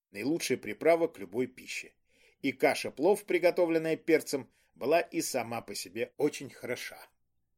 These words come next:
Первые две ложки Василий просто всосал в пищевод, практически не пережевывая.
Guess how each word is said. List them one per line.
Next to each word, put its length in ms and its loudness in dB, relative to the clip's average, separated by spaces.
Первые 360 6
две 200 2
ложки 500 0
Василий 420 0
просто 400 -2
всосал 540 2
в 140 -8
пищевод, 460 -10
практически 640 -4
не 120 -8
пережевывая. 720 -8